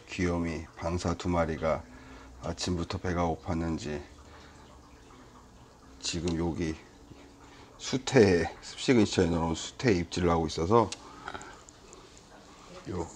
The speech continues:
렉칼 사료를 바로 좀 주려고요. 채소를 지금 사러 가야 되는데 시간이 안 맞는데 얘네들이 지금 너무 배고파하는 것 같아서 일단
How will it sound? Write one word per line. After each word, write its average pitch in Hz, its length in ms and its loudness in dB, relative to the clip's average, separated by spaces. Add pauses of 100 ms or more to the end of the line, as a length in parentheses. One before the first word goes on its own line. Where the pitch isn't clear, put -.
(400)
렉칼 127 720 6
사료를 90 520 4
바로 90 300 0
좀 85 160 2
주려고요. 71 640 0
채소를 147 580 6
지금 92 180 4
사러 143 380 6
가야 95 320 4
되는데 87 680 4 (1500)
시간이 101 920 2 (180)
안 85 80 -6
맞는데 90 560 4
얘네들이 82 360 -2
지금 76 180 -8
너무 98 240 2
배고파하는 90 480 0
것 78 160 -2
같아서 76 680 -4 (760)
일단 85 480 -4